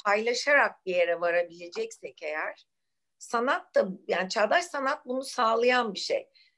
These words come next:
Rasyonel yanıyla evet, biraz fazla gazetecilik yapar gibi oldu çağdaş sanat, politik yanıyla, rasyonel yanıyla dediğin gibi hali. Ama benim o duyguları, varoluş problemini uyandırıp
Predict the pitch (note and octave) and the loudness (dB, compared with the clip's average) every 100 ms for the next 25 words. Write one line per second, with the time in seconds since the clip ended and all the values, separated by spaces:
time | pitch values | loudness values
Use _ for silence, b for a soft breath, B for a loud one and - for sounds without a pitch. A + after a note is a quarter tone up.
0 | _ - A3+ G#3 C4 C4 C4+ B3 A3+ B3+ | _ 0 0 0 -2 0 2 2 2 2
1 | A#3 G3 G3 E3+ G3 G3 - G3 F#3+ G#3 | 4 4 4 2 2 2 0 -4 -2 0
2 | F#3 G#3 G3+ F3 E3+ D3+ E3 D3+ E3 D#3 | 0 -2 -6 -10 -12 -6 0 2 2 2
3 | D#3 F#3+ C3+ C#3+ D3 E3+ D3+ D3+ D3+ - | 0 0 0 -2 -8 -4 -2 -2 -6 -8
4 | D#3+ D#3+ - F3 D#3+ - - E3 D#3+ D#3+ | -8 -8 -6 -6 -8 -14 -6 -4 -4 0
5 | D3+ D3+ E3 - D#3 D3+ C#3+ D#3 D#3 D3+ | 2 2 0 -2 -6 -4 -2 -4 -2 -4
6 | - D#3 D#3 D#3+ D#3+ - F2 E2 - - | -6 -10 -10 -12 -8 -4 -4 -6 -14 -20
7 | B B B B B - D4+ C4+ C4 D4+ | B B B B B 4 6 6 4 2
8 | D4+ - _ _ _ - A#3 A#3+ G3+ A3+ | -2 -8 _ _ _ 2 4 4 2 -2
9 | B3 B3+ C4+ C#4+ D4 A3+ A3 D4 D#4 A#3 | 0 -2 4 6 6 4 4 4 2 -6
10 | F#3+ - A3 G#3+ A#3 A#3 B3 D#4 E4+ A3 | -10 -10 -6 -4 -4 -4 -4 -8 -6 0
11 | G#3 G3 G3+ G3 G3 | 2 0 -2 -2 -2